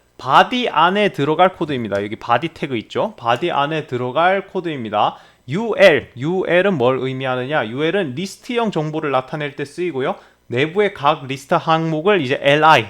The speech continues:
엘아이로 이제 표현을 합니다. 화면 잠깐 정지하고 바디 안에 다음 코드를 입력해 주세요.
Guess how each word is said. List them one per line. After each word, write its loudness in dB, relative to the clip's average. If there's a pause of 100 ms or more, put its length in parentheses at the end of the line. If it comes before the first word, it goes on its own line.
엘아이로 0
이제 -6
표현을 -6
합니다. -8 (200)
화면 -2
잠깐 0
정지하고 0 (280)
바디 2
안에 0
다음 0
코드를 -4
입력해 -4
주세요. -10